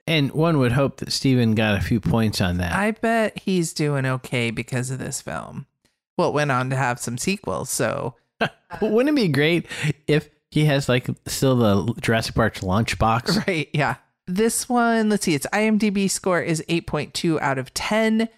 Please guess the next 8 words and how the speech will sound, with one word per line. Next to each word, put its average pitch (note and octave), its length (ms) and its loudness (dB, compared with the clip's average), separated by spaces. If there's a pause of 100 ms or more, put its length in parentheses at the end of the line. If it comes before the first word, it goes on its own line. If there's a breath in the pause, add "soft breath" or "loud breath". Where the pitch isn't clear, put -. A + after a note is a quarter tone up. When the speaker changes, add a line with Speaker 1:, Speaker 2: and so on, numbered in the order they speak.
(360 soft breath)
Speaker 2:
Critics F3+ 380 -2
give D#3 260 0
it - 140 -2
ninety-one C#3+ 680 0
percent, C3+ 460 -2
and C3+ 100 -4
audiences C3 640 -2
agree. B2 440 -4